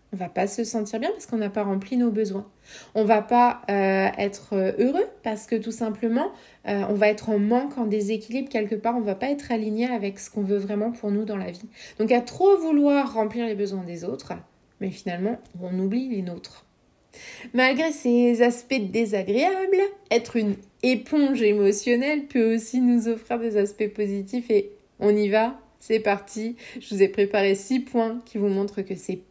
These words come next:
pas que la galère d'être une éponge émotionnelle. Il y a une capacité d'empathie profonde.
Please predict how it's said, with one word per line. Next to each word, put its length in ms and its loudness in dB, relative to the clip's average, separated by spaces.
pas 140 4
que 140 -4
la 160 0
galère 400 -6
d'être 300 -6
une 100 -6
éponge 360 -8
émotionnelle. 640 -10
Il 40 4
y 40 12
a 20 6
une 140 4
capacité 680 2
d'empathie 540 0
profonde. 580 -2